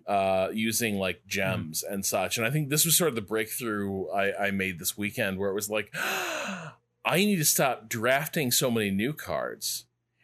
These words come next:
Speaker 1: and I need to start upgrading more of my cards with cool effects."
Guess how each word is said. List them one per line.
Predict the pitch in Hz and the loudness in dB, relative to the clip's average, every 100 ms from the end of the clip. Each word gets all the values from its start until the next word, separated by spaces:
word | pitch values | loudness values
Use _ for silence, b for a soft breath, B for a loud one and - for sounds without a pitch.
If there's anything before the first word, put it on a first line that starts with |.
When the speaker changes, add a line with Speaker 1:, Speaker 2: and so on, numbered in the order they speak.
| b _ | b _
Speaker 1:
and | 123 123 | 0 2
I | 131 | 2
need | 185 | 2
to | 143 | 2
start | - 135 113 - 120 | 2 2 0 -4 0
upgrading | 127 - - 120 104 95 | 0 -2 -2 0 2 0
more | 98 92 | 0 -2
of | 90 | -2
my | 95 | -6
cards | 92 - 92 85 | -6 -4 -4 -4
with | 78 - | -12 -14
cool | - - 120 131 | -8 -4 -2 -2
effects." | - - 98 82 - - - - - - | -4 -2 -2 -2 -6 -6 -4 -4 -8 -12